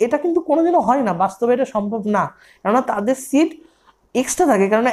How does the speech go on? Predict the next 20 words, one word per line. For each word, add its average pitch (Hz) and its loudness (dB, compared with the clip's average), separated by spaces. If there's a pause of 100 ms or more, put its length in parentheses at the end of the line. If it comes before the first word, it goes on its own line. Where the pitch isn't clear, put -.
(100)
এতগুলি 277 0
কলেজের 247 2
ভিতরে 254 2 (220)
এতগুলি, 254 0 (360)
ধরো 294 2
যেই 233 2
কটা - 0
স্টুডেন্টই 262 -2
হোক 202 0
না 190 -4
কেন, 156 -6 (400)
সেক্ষেত্রে 277 -2 (180)
কিছু 262 0 (100)
না 349 2
কিছু 330 0
সিট 320 0 (100)
অবশ্যই 226 0
বেঁচে 269 0
থাকে। 277 0
তো - -4